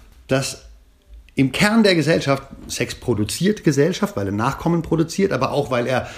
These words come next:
eine Form von Intimität darstellt, Scham und Sex hängen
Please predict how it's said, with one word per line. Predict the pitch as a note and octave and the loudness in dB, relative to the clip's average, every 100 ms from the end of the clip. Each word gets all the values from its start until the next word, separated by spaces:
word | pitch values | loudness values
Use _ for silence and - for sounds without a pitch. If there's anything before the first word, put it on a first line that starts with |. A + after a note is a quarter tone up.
| - | -10
eine | B2 | -4
Form | A#2 C#3 | -2 -2
von | D3 | -2
Intimität | C3 A#2 G#2+ D3+ D#3+ | -2 0 0 0 -2
darstellt, | D#3+ D#3 - - - _ _ _ _ _ - - | -2 -6 -10 -20 -20 _ _ _ _ _ -20 -12
Scham | - - - E3+ F#3+ G#3+ | -4 0 2 2 4 2
und | C#3+ C#3 | 2 0
Sex | - - F3 - - | 0 2 2 0 -4
hängen | E3+ E3 D#3+ | 0 2 0